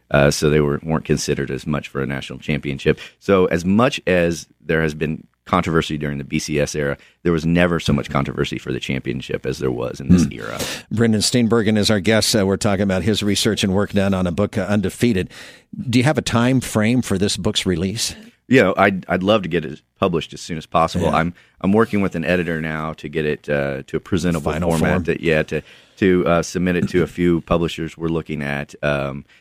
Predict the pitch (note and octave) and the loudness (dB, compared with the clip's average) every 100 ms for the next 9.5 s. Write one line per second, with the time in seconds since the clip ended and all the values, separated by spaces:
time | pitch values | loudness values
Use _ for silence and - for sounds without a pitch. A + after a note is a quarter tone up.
0 | _ F2 E2+ C#2+ - A2 G2+ - F2 E2+ | _ 0 2 4 4 4 2 2 0 0
1 | E2+ D2 D2+ E2 E2+ D2+ C2+ - D#2 D2+ | -4 -6 -2 2 2 0 -4 -2 0 0
2 | - C#2+ C#2 C2+ C2 C2 C2 C2 C#2 - | 0 -4 -6 -10 -10 -10 -8 -6 -6 0
3 | C#2+ C#2+ - C2+ B1+ B1 - C2+ C2 C#2+ | 0 0 -2 -4 -4 -6 -10 -10 -6 -6
4 | C2+ C2+ - C#2 B1+ C#2 C#2+ C2+ - - | -6 -12 -12 -10 -10 -8 -8 -8 -10 -20
5 | _ _ C2+ C2+ C#2+ C#2+ - D2 - C#2+ | _ _ -6 -6 -4 -4 0 0 0 -6
6 | B1+ C#2 C2+ - _ _ F2 D2+ C2+ C#2+ | -8 -10 -12 -16 _ _ 0 2 -2 -4
7 | C#2+ D2+ C#2+ - C#2+ C#2 - - _ _ | 0 0 0 -4 -8 -8 -12 -20 _ _
8 | - F2+ F2+ - - D#3 A2 G#2 F#2 E2+ | -4 -2 0 0 2 2 4 2 2 -2
9 | E2 E2 D#2+ - | -2 -4 -6 -12